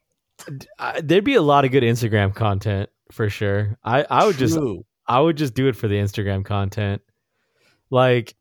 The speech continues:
Speaker 1: I feel like this day and age, like, I would go to an Applebee's just for pure Instagram <laughs> content. <laughs> But it all depends how you
Speaker 2: Ah,
Speaker 1: order.
Speaker 2: yeah.
Speaker 1: 'Cause I, I, I could legit go to an Applebee's and just have some,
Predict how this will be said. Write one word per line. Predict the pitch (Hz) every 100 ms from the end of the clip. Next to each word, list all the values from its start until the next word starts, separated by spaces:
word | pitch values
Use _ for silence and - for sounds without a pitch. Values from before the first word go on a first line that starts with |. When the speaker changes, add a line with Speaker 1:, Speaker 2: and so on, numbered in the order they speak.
| -
Speaker 1:
I | 139
feel | - 180 202
like | 190 135 107
this | 139 -
day | 175 180 185 180
and | 175 170
age, | 190 180
like, | 120 113
I | 139
would | 165 117
go | 127 131
to | 113 117
an | 104
Applebee's | - 110 101 101 92 95 95 90
just | - 113 98
for | 107
pure | 98 107 101 98
Instagram | 95 101 95 95 95
<laughs> |
content. | - 110 98 104 95 95 - - _ - - _ _ _ _ - 107 104 98 107
<laughs> | - 190 131 _ _ - - 135
But | 160 147
it | 139
all | 160
depends | 170 165 160
how | 151
you | 131 127
Speaker 2:
Ah, |
Speaker 1:
order. | 123 113 98
Speaker 2:
yeah. | 92 - -
Speaker 1:
'Cause | 170
I, | 170 208 -
I, | 185 226 196
I |
could | 277
legit | 247 143 165 139
go | 135
to | 127
an | 113
Applebee's | 101 107 110 110 104
and | 101
just | 101 - -
have | 123 117 101
some, | - 104